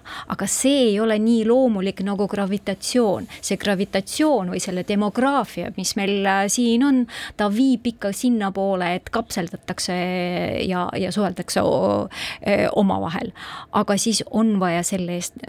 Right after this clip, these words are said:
selle eest võidelda ja see tasub ära. Et on võimalik tekitada enda ümber, kui mitte suhtlusringkond, noh, kas või üks eestlane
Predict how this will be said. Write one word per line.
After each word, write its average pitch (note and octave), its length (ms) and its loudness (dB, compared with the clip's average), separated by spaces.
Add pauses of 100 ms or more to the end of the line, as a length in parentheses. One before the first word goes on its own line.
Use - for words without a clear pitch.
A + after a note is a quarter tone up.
(100)
selle G3 320 -2
eest - 160 -6
võidelda G#3+ 560 0
ja G3+ 100 -2
see - 220 -4
tasub - 480 -2
ära. - 160 -6 (720)
Et - 240 -2 (100)
on A#3+ 240 4
võimalik E3+ 460 0 (100)
tekitada F3+ 500 -4
enda G3 380 0
ümber, F#3 460 0 (420)
kui A3 240 4
mitte A#3 320 2
suhtlusringkond, - 1800 0 (460)
noh, F#3 160 -2
kas A#3+ 220 -2
või B3 100 4 (240)
üks - 480 -2
eestlane - 560 -2